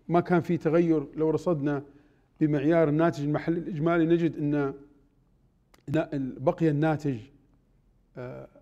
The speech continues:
مستقر، في حين أن فترة، آه، السبعينات، إذا ح-، يعني عقد السبعينات نقل الاقتصاد السعودي من أنه اقتصاد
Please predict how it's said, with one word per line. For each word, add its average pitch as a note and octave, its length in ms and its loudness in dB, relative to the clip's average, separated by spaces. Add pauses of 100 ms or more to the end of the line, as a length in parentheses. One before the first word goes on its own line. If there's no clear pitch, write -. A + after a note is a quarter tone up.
(200)
مستقر، C#3+ 460 -4 (640)
في F3 180 2
حين A3+ 340 0 (240)
أن D3 260 -4 (100)
فترة، G#3+ 340 -2 (340)
آه، C3 220 -10 (920)
السبعينات، E3 840 2 (200)
إذا B2+ 100 -14
ح-، G#2+ 120 -14 (340)
يعني B2+ 240 -16 (100)
عقد F3 220 0
السبعينات C#3+ 720 -4
نقل G3 300 -2
الاقتصاد D3 520 -4
السعودي C3+ 460 -6
من C#3 80 -6
أنه E3 220 -6
اقتصاد C#3 480 -4